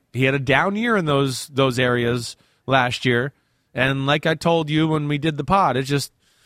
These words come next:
yeah, it was a little all over the place with some of the decisions, the throws, and all that. And,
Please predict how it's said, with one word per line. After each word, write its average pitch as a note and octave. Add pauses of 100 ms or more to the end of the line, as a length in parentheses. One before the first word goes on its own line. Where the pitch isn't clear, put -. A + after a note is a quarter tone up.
(160)
yeah, F3+
it G#2
was B2+
a C#3+
little E3
all E3
over E3
the D3
place B2+
with A#2
some C3+
of C#3
the B2+
decisions, C3+
the A#2+
throws, C3
and B2+
all A#2+
that. B2+
And, A#2